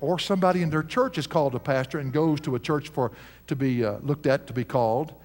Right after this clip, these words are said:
the elders go in first. The first thing they do to take a survey of the church and find out the salaries of everybody in there. Then they take an average of those salaries,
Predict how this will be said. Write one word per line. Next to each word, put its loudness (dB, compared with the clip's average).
the 4
elders 6
go 4
in -2
first. -4
The -6
first 0
thing 2
they 4
do 4
to 2
take 2
a 0
survey 2
of 2
the 0
church -2
and -10
find 0
out 2
the -4
salaries 0
of -2
everybody 2
in -2
there. -4
Then 8
they 6
take 2
an 2
average 4
of 2
those 0
salaries, -4